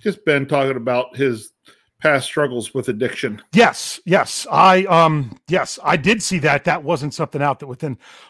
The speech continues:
Speaker 2: whew, I was worried that there was something that really broke a couple minutes ago,
Speaker 1: If
Speaker 2: but that
Speaker 1: there's
Speaker 2: was
Speaker 1: something else out there that really broke, I have no idea what everybody's talking about. Somebody
Speaker 2: Yeah.
Speaker 1: else would have to bring me up to speed.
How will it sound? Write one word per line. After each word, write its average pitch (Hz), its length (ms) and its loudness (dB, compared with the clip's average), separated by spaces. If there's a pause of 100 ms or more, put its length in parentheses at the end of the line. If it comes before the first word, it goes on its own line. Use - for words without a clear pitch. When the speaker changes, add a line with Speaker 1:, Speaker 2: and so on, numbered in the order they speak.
Speaker 2:
whew, 370 160 6
I 170 80 2
was 139 160 -4
worried 156 220 0
that 127 80 -8
there 160 80 -2
was 143 100 -2
something 151 240 -2
that 139 80 -4
really 156 300 0
broke 175 280 -2
a - 40 -20
couple 143 240 -8
minutes 170 220 -8
ago, 151 100 -6
Speaker 1:
If 143 80 4
Speaker 2:
but 131 100 -4
that 180 60 4
Speaker 1:
there's 185 140 6
Speaker 2:
was 147 40 0
Speaker 1:
something 196 220 2
else 190 240 2
out 170 260 4
there 165 140 0
that 151 120 -2
really 151 220 0
broke, 143 320 0
I 143 80 2
have 143 140 2
no 139 160 0
idea 135 180 0
what 131 100 0
everybody's 127 380 -2
talking 135 240 -4
about. 120 260 -4
Somebody 123 260 -2
Speaker 2:
Yeah. 120 60 -2
Speaker 1:
else - 120 -12
would 120 100 -4
have 123 140 -2
to 120 80 -8
bring 117 240 -6
me 113 100 -4
up 110 160 -8
to - 60 -20
speed. 92 380 -8